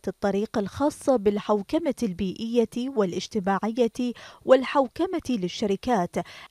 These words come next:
التي تحدد ستة مجالات ذات أولوية، من أهمها إزالة الكربون والطاقة الخضراء والألمنيوم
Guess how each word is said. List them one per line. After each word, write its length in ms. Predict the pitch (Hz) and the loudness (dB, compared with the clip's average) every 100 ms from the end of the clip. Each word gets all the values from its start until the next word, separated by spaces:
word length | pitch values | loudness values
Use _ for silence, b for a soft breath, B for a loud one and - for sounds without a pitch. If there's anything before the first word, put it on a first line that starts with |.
| - | 0
التي 340 | 220 175 - | 2 0 -4
تحدد 680 | 180 190 - 233 214 190 220 | -4 -4 -2 -2 0 0 -2
ستة 500 | 294 349 - 247 214 | 0 -2 2 2 2
مجالات 720 | 196 202 202 190 185 226 285 | 2 2 2 2 4 2 2
ذات 280 | 285 226 - | 2 2 4
أولوية، 800 | 208 190 190 196 190 233 240 - | 0 0 2 2 2 0 -2 2
من 420 | 247 226 330 339 | 0 0 -2 -2
أهمها 680 | 240 190 208 196 170 202 240 B B B | -2 0 0 0 0 0 -2 B B B
إزالة 360 | 202 175 196 170 196 | -2 0 2 0 -4
الكربون 720 | 175 - 202 175 202 214 269 285 B B | -6 -2 -2 2 2 2 -2 -6 B B
والطاقة 600 | - 196 - 208 214 240 - | 0 0 2 0 0 -2 -2
الخضراء 600 | 185 175 226 208 202 208 | -4 -2 -4 0 2 2
والألمنيوم 920 | 254 247 - 202 190 202 208 202 262 | 4 2 2 -2 0 -2 0 0 -2